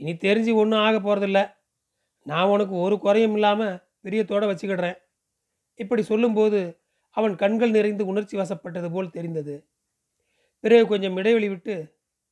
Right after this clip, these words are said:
"ரேணம்மா, உனக்கு இஷ்டம் இருந்தா என்னோட இரு, இல்ல மகராசியா போ." ரெண்டு நாள்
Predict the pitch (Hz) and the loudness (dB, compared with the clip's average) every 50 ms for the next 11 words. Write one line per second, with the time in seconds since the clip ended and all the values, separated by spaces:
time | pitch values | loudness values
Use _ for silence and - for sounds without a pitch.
0 | _ _ _ - 165 190 214 214 208 202 196 175 147 - _ _ _ _ _ _ | _ _ _ -4 -2 0 0 0 2 0 0 0 -2 -8 _ _ _ _ _ _
1 | _ _ _ _ _ _ _ _ _ _ _ _ _ _ _ _ - 160 170 160 | _ _ _ _ _ _ _ _ _ _ _ _ _ _ _ _ -6 -6 -4 -4
2 | 151 156 156 - - - 202 202 196 185 180 170 170 190 196 208 202 190 175 180 | -4 -6 -6 -6 -2 0 0 2 2 2 0 2 4 4 4 4 2 0 -2 -2
3 | 180 185 180 175 175 170 170 - _ _ _ _ _ _ _ _ _ _ _ _ | -2 -2 -4 -4 -4 -6 -6 -8 _ _ _ _ _ _ _ _ _ _ _ _
4 | 190 175 185 202 208 214 208 202 - _ _ _ _ _ 170 170 170 185 185 165 | -12 -6 -2 0 2 2 0 -2 -6 _ _ _ _ _ -6 -4 0 0 0 0
5 | 156 - 190 180 165 - 165 156 151 - _ _ _ _ _ _ _ _ _ _ | -2 -4 -6 -6 -6 -6 -10 -14 -14 -16 _ _ _ _ _ _ _ _ _ _
6 | _ _ _ _ - - 196 214 214 220 208 214 220 220 190 | _ _ _ _ -8 -6 -2 -2 -2 0 2 2 4 2 2